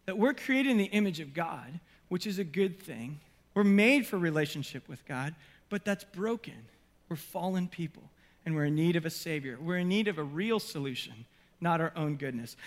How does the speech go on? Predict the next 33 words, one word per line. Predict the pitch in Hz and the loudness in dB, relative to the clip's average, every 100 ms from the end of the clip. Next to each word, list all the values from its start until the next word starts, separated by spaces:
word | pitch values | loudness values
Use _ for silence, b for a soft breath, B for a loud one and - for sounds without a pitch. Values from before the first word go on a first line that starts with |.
| B | B
So | 247 | 6
I | 240 | 8
want, | 247 277 | 8 6
invite | 240 277 359 | 8 8 8
you | 277 | 6
to | 240 | 6
open | 220 - 247 | 4 6 6
your | 185 | 6
Bibles | 165 143 170 | 6 4 0
to | - | 0
the | 208 | 0
book | 180 285 | 2 2
of | 247 | 2
John, | 165 214 220 | 4 4 4
chapter | 214 202 185 190 | 4 2 2 0
three. | 175 190 165 127 - _ _ _ _ _ _ _ _ _ - B B B B B - | -4 -2 -2 -4 -10 _ _ _ _ _ _ _ _ _ -20 B B B B B 2
I | |
want | 285 381 | 6 8
to | |
look | 302 | 8
at | 294 247 | 8 8
a | |
story | - - - 254 277 254 | 6 2 2 6 6 8
here | 240 226 | 6 4
today | - 214 214 | 6 8 8
where | 208 202 196 - - | 10 8 6 2 0
Jesus | 254 330 359 320 | 2 4 2 0
is | 240 | 2
addressing | 226 180 226 254 - 214 180 180 185 - | 2 6 10 10 8 4 6 6 4 4
a | 226 | 6
very | 185 262 320 294 | 8 10 10 10
good | 175 214 254 247 - | 8 10 10 10 4
person, | 285 339 - 123 120 | 2 2 0 -2 -12